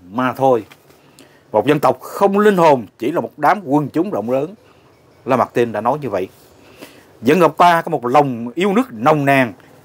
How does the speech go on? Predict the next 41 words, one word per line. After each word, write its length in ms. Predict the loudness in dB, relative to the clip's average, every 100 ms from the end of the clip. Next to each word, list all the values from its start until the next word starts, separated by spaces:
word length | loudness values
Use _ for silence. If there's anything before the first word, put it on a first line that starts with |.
| -10
nhưng 320 | 0 2 2 -2 -10 -2
quái 200 | 0 2
bom 180 | 2
thai. 300 | 2 2 2 -2 -16 -20 -20 _
Lòng 300 | 0 2 4
yêu 140 | 4 4
nước 180 | 2
này 140 | 4 4
lại 200 | 4 2
cần 300 | 2 2 0
có 140 | -2
một 140 | -4 0
thế 140 | 2
lực 160 | 2 2
thù 160 | 0
địch 180 | 0 0
nào 140 | 2
đó 180 | 6 4
làm 320 | 4 0 0
bia 220 | 0 0 0 -6 _ _ -4
căm 160 | 0
thù. 240 | 4 4 2 -6 _ _ _ -2
Người 140 | 2
Việt 200 | 4 2
mình 240 | 2 0 -4 _ _ _
hình 300 | -2 0 4
như 160 | 4 4
không 240 | 2 -2
biết 160 | -6 -6
yêu 200 | -8 -6
nước 200 | -8 -10 _ -18
trong 120 | -16 -8 0
hòa 160 | 0
bình. 180 | 0 -4 -10 _ _ -20 -20 _ _ _ _ _ -2
Lúc 200 | -2 2
nào 180 | 0 0
cũng 100 | 2
phải 120 | 2
có 100 | 4
đối 120 | 2
phương 260 | 6 4